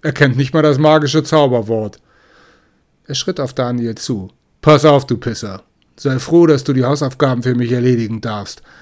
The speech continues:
Dadurch ersparst du dir noch mehr Ärger und bist wenigstens zu etwas zu gebrauchen. Du willst die Tasche wieder haben, ja?“ Christopher sah ihn überlegen und abschätzend an. „Ja.“ „Wie heißt das?“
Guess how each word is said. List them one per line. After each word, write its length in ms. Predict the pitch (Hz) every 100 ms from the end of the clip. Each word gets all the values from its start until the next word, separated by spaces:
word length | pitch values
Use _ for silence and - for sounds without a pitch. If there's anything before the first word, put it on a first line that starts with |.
| -
Dadurch 240 | - 135 135
ersparst 540 | 135 - 147 147 135
du 80 | 135
dir 100 | 135
noch 160 | 135
mehr 220 | 139 160 156
Ärger 380 | 131 147 147
und 120 | 135 117
bist 240 | 123 -
wenigstens 440 | 143 143 - 127
zu 80 | -
etwas 380 | 143 156 123 -
zu 120 | 117
gebrauchen. 580 | 107 101 107 107 104 98 - _ _ _ _ _ _ -
Du 100 | 117
willst 180 | 127
die 60 | 123
Tasche 320 | 143 160 190
wieder 240 | 180 190 175
haben, 260 | 180 180
ja?“ 360 | 147 160 208 - _ _ _ _ _ _ _ _
Christopher 520 | - 110 110 - 110
sah 160 | 107 104
ihn 120 | 117
überlegen 640 | 117 107 110 123 127 117
und 200 | 98 -
abschätzend 520 | - - 104 - 113
an. 240 | 117 107 110 _ _ _ _ -
„Ja.“ 420 | 151 143 107 98 _ _ _ _ _ _ _
„Wie 140 | 127
heißt 280 | 147 156 147
das?“ 320 | 165 156 -